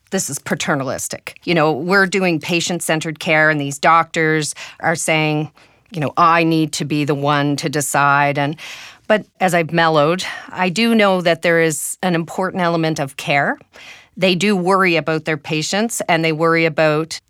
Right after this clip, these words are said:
how they experience that information. But the reality is, the person who is receiving the care is the owner of the body. <laughs> It is their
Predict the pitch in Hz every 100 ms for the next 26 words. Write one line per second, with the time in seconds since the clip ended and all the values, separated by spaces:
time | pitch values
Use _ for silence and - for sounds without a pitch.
0 | - - 190 160 165 156 - - 160 160
1 | 156 - 147 - 160 - 147 156 180 -
2 | 269 311 - - - - _ - 185 185
3 | 185 185 208 320 185 151 143 170 - -
4 | _ _ _ _ _ - 165 - 214 214
5 | 240 233 233 170 208 190 185 185 160 170
6 | 160 - 175 185 196 190 165 180 170 180
7 | 196 180 147 - 165 - 175 170 170 160
8 | 135 127 135 131 - - _ 190 - 254
9 | - - - 214 220 180 185 196 202